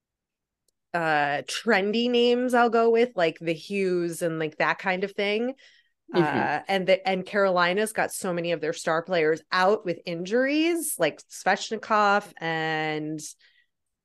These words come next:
Speaker 1: the former, uh, Max Pacioretty, and there's a
Speaker 2: Mm-hmm.
Speaker 1: third, uh, person that's out for them. I mean, it's unreal what they're able to do without some of their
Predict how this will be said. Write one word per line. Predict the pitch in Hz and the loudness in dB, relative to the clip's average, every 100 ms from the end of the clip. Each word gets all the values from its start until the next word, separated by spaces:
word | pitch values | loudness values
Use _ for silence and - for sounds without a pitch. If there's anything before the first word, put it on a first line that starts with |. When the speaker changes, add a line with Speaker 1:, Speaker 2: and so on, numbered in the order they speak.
| _ | _
Speaker 1:
the | - | -12
former, | - 180 165 160 160 160 156 156 151 - | -2 0 0 0 -2 0 0 0 -2 -2
uh, | 147 143 143 - | -4 -4 -4 -6
Max | - 180 - | 0 0 0
Pacioretty, | 196 170 175 190 202 233 233 240 | -2 -2 0 2 2 2 4 4
and | 185 165 160 - | 4 2 -4 -6
there's | 170 165 | -6 -4
a | 175 | 2
Speaker 2:
Mm-hmm. | 190 | 4
Speaker 1:
third, | 165 143 139 139 _ - | 4 2 -4 -8 _ -6
uh, | 151 143 139 | -4 -2 -4
person | - 151 - 135 | -6 -8 -6 -8
that's | 143 - | -8 -6
out | 156 - | -8 -6
for | 151 | -6
them. | 147 - - | -6 -8 -6
I | |
mean, | 185 185 | -2 -2
it's | 185 202 - - | -2 -4 -8 -2
unreal | 220 233 190 233 175 156 | 0 0 2 4 4 2
what | 160 | 0
they're | 160 156 151 | 0 0 0
able | 165 151 151 | 0 -2 -4
to | 147 | -6
do | 151 151 | -4 -4
without | 139 147 - | -4 -6 -6
some | - 156 | -8 -8
of | 143 | -4
their | 143 | -6